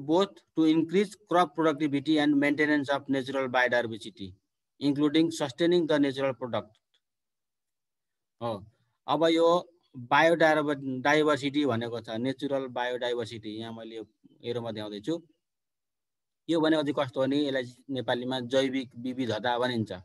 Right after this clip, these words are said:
नयाँ नयाँ चाहिँ बिरुवाहरूको चाहिँ उत्पत्ति हुने, हाइब्रिड बिरुवाहरूको उत्पत्ति हुने, है।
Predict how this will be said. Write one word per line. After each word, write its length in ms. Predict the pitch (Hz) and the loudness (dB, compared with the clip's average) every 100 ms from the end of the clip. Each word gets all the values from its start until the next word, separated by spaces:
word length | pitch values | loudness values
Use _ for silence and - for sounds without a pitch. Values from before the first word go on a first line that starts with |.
| _ _ _ _ _ | _ _ _ _ _
नयाँ 240 | 123 156 170 | 2 4 6
नयाँ 260 | 160 151 | 6 6
चाहिँ 360 | 131 147 156 165 160 - | 4 2 2 0 -4 -10
बिरुवाहरूको 580 | 120 139 143 131 131 127 | -2 2 4 4 4 0
चाहिँ 180 | 143 127 | 0 0
उत्पत्ति 280 | 127 117 | 0 0
हुने, 320 | 120 107 95 92 _ _ _ _ _ _ _ _ _ | 0 0 -2 -8 _ _ _ _ _ _ _ _ _
हाइब्रिड 420 | 110 131 160 147 | 2 4 4 4
बिरुवाहरूको 540 | 143 131 135 139 131 135 | 0 0 0 2 2 -2
उत्पत्ति 320 | 127 135 139 | 0 0 2
हुने, 340 | 139 117 95 98 _ _ _ _ _ _ _ _ _ _ _ _ _ _ _ _ _ _ _ - | 0 -2 -6 -12 _ _ _ _ _ _ _ _ _ _ _ _ _ _ _ _ _ _ _ -4
है। 140 | 180 | -4